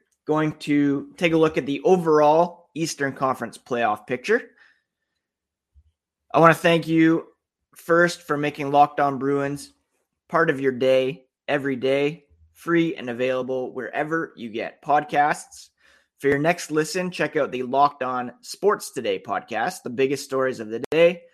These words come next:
plus instant reactions, game recaps, and the take of the day, available on the Odyssey app, YouTube, and wherever you get podcasts.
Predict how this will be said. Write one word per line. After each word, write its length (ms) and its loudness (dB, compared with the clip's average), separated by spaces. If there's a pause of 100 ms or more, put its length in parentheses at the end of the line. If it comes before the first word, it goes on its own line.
(280)
plus 260 -8
instant 360 -4
reactions, 800 -2 (300)
game 260 0
recaps, 640 -4
and 100 -16
the 40 -16
take 300 -6
of 100 0
the 60 -8
day, 440 -8 (380)
available 540 -2
on 200 -6
the 80 -8
Odyssey 500 0
app, 280 -4 (460)
YouTube, 600 -6 (480)
and 140 -8
wherever 640 -2 (140)
you 120 -14
get 340 -10 (240)
podcasts. 960 -4